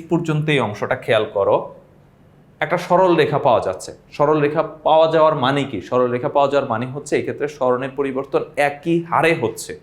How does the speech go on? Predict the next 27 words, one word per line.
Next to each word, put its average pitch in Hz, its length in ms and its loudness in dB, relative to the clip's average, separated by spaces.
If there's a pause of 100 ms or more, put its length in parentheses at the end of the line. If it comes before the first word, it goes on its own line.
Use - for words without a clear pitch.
(360)
সরণের 143 380 0
পরিবর্তন 165 520 0
যেহেতু 156 220 0 (160)
একই 165 300 -2
হারে 127 260 0
হচ্ছে, - 320 -2 (260)
তাহলে 123 160 0
এই 151 360 0
অংশটাকে 127 500 -2
আমরা 120 180 -2
বলবো 104 300 -8
হচ্ছে 196 580 -4
সমবেগ। 139 540 0 (300)
এখানে 147 240 -2
কিন্তু 156 180 -2
সরণ 156 380 0
ভার্সেস 143 340 -2
সময় 113 340 -6 (260)
একই 131 300 0
হারে 143 300 2
শুনলে 151 280 -4
হচ্ছে 151 200 2
অনেকে 127 280 0
ত্বরণের 151 400 2
কাছে 117 240 0
চলে 95 240 -6
যায়, 95 180 -10